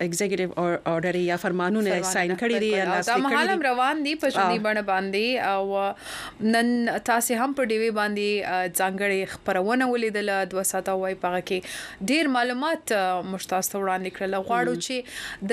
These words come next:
Speaker 2: نن ورځې ته به هم یو کتنه وکړو، ولا نظر کتنه به وکړو چې څنګه و دا
Speaker 1: او
Speaker 2: مراسم، څنګه ترسره سوه،
Speaker 1: او کوم کوم
Speaker 2: چا چا
Speaker 1: فرمانونه
Speaker 2: پکې
Speaker 1: نن جاري
Speaker 2: کې و.
Speaker 1: شو؟
Speaker 2: او بل کوم د، د، د، د سوګند پورته کول د سورې بعد بیا کم کم، آه، نور، نور څه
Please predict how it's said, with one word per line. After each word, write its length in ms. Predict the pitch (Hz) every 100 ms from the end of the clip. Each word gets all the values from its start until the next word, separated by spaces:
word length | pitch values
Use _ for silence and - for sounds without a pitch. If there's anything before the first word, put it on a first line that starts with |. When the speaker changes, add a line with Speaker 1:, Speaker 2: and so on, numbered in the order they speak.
| 247
Speaker 2:
نن 140 | 277 269
ورځې 240 | 285 277 262
ته 40 |
به 120 | 233 262
هم 120 | 294 302
یو 60 | 302 302
کتنه 320 | 311 320 320
وکړو، 320 | 349 339 370 320
ولا 180 | 302 302
نظر 440 | 262 269 277 254 -
کتنه 280 | 254 285 277
به 120 | 262
وکړو 160 | 269 262
چې 60 | 262 240
څنګه 200 | 277 254
و 160 | 247 247 240
دا 80 | 233
Speaker 1:
او 80 | 233
Speaker 2:
مراسم، 340 | 226 226 254 240
څنګه 240 | 254 240 226
ترسره 320 | 233 262 254
سوه، 160 | 254 220
Speaker 1:
او 100 | -
کوم 100 | 339 339
کوم 180 | 320 294
Speaker 2:
چا 60 | -
چا 160 | 240
Speaker 1:
فرمانونه 300 | 277 294 269
Speaker 2:
پکې 160 | 233 233
Speaker 1:
نن 60 | 226
جاري 280 | 202 214
Speaker 2:
کې 40 | 214
و. 60 |
Speaker 1:
شو؟ 80 | 180
Speaker 2:
او 180 | 196 208
بل 160 | 208 269
کوم 240 | 294 285 277 - - - 208
د، 0 | 233 233 220 - 247 208
د، 20 | 214 220 240
د، 20 | 233 233 233 233 190 196 - - 214 214
د 140 | 214 214
سوګند 480 | - 214 233 254 254
پورته 200 | 220 220 220
کول 180 | 240 226 214
د 20 |
سورې 320 | - 220 220 196 196
بعد 280 | 240 294 240 208
بیا 240 | 196 185 190
کم 220 | - 214 214
کم، 280 | 220 202 196 196
آه، 360 | 185 185 190 - - - -
نور، 200 | 214 233
نور 220 | 247 262 277
څه 140 | 277